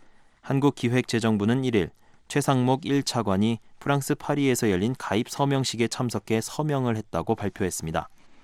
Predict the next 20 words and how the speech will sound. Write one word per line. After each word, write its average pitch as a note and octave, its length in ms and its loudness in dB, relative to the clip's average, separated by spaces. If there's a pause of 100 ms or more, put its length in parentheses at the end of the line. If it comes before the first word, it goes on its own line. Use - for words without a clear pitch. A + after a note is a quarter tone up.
(360)
파리 C#3 240 4
클럽은 C3 380 2
국제 - 340 -2
공적 A#2 480 0
채무에 A2 440 2
대한 G2+ 320 -2
재조정이 G#2 640 0
필요한 G#2 340 -2
경우 F#2 320 0 (500)
이를 A2+ 280 4
논의하는 G#2 500 2
일종의 A2 520 -2
국제기구입니다. E2+ 1000 -4 (760)
한국이 C#3 460 2
가입하기 A#2+ 540 2
이전까진 G#2 580 2
경제협력개발기구 G#2+ 1400 0 (240)
오이시디의 G#2+ 720 0
주요 A2+ 380 0
회원국 G2 400 -2